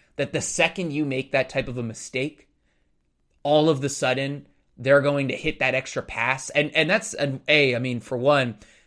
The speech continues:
the Suns, I, I wrote about it in, in an article this week for Basketball News, um, which was all about the Suns. Um,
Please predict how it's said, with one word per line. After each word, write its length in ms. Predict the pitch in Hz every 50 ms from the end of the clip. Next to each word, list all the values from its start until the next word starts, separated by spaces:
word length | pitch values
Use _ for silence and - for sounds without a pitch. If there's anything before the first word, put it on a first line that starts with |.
| _ _
the 80 | - 123
Suns, 480 | - - 165 147 147 147 143 123 110 - _ _ _ _ _
I, 140 | - 127 131
I 180 | 113 117 139 139
wrote 200 | 135 147 156 151
about 200 | 139 135 131 127
it 120 | 123 120
in, 180 | 117 117 113 -
in 120 | - 135 123
an 100 | 120 120
article 340 | 123 131 131 127 - 143
this 200 | 123 120 117 -
week 120 | - 123 -
for 100 | - 127
Basketball 600 | 110 123 120 120 117 - - 123 110 123 120 113
News, 380 | 113 127 131 131 123 120 113 - _ _ _ _ _ _ _ -
um, 520 | 135 131 127 123 120 113 113 110 113 107 - _ -
which 400 | 135 127 110 - - - - -
was 240 | 127 113 104 -
all 240 | - - 131 131 123
about 240 | 120 123 127 123 -
the 80 | 135 120
Suns. 460 | - - 127 113 113 110 110 107 - _ _ _ _ _ _ _
Um, 460 | - 143 143 135 131 127 123 117 -